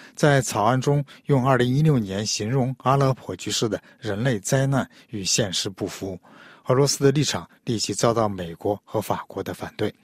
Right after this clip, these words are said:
美国国务院发言人诺尔特谴责俄罗斯对叙利亚总统阿萨德的偏袒，指责莫斯科在协商时再次从中作梗，阻挠达成停火协议。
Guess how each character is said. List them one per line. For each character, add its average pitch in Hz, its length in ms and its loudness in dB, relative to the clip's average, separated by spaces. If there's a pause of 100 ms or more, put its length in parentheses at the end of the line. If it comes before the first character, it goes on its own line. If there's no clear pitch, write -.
(380)
美 131 100 2
国 131 160 4
国 135 180 2
务 151 120 4
院 135 180 4
发 127 160 2
言 131 160 4
人 110 300 0
诺 135 120 2
尔 - 160 0
特 113 220 -2 (200)
谴 104 300 -2
责 123 220 0
俄 117 140 0
罗 127 160 4
斯 127 240 -4 (200)
对 127 160 0
叙 139 240 -2
利 135 100 2
亚 127 140 6
总 123 280 -2
统 - 200 -10 (120)
阿 - 100 -6
萨 107 180 0
德 95 160 -6
的 101 120 -4
偏 131 280 -4
袒， 92 200 -6 (400)
指 123 180 0
责 135 220 2 (360)
莫 135 140 0
斯 - 140 -6
科 139 180 2
在 127 180 2
协 98 160 -2
商 127 220 0
时 107 300 -4 (200)
再 123 240 2
次 104 240 -2 (140)
从 113 260 -6
中 139 240 -2
作 127 220 2
梗， 85 180 -8 (320)
阻 101 300 -4
挠 107 260 0 (140)
达 104 220 0
成 113 240 -4
停 120 200 -4
火 85 160 -14
协 - 200 -8
议。 95 240 -8